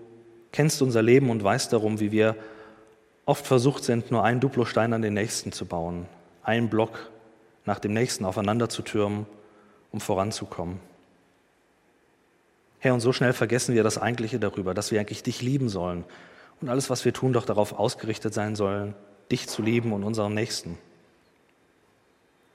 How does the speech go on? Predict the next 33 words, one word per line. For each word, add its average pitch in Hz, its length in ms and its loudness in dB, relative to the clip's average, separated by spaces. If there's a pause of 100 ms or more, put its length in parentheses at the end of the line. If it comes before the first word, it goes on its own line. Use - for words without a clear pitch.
(580)
Herr, 120 140 4
ich 110 100 -2
bitte 147 200 0
dich 127 120 0
darum, 120 260 0
dass 110 160 -2
du - 80 -6
uns 101 440 -6
einen 107 180 -4
Blick 135 240 -2
schenkst - 500 -2
für - 140 -6
unsere 107 180 -2
Mitmenschen 107 500 -4
und 98 80 -6
für - 140 -8
dich. 98 320 -6 (1160)
Vergib, 147 340 4
wo 127 140 4
wir 117 240 6 (320)
uns 123 160 -4
nur 123 100 4
an 117 100 2
Listen 143 320 2
klammern 117 360 2
und 110 100 -2
an 101 140 0
Dienste 117 520 0 (200)
und 110 120 -6
an 101 120 -2
Aufgaben 107 520 2
und 104 100 -4
Verantwortung 104 760 -4